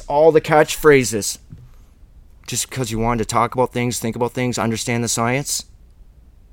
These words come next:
Like God tells us, "Hey, trust nobody." Jeremiah chapter seventeen fifteen or seventeen five. You can't trust these people.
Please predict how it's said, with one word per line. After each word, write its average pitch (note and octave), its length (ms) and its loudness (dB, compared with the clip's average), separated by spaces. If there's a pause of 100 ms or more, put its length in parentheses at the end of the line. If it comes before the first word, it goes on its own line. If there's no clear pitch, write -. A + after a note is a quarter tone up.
(360)
Like - 120 -18
God C3 240 -8
tells F2 280 -10
us, - 240 -10
"Hey, C#3+ 280 -4
trust - 400 -6
nobody." C#3 420 -2 (420)
Jeremiah D3+ 360 0
chapter D3 300 0
seventeen D#3+ 560 0
fifteen D#3+ 580 -2 (760)
or - 60 -16
seventeen C3+ 480 -2
five. C3+ 540 0 (400)
You E3 80 -12
can't F#3+ 260 -4
trust - 300 -6
these G3+ 180 0
people. C#3+ 500 0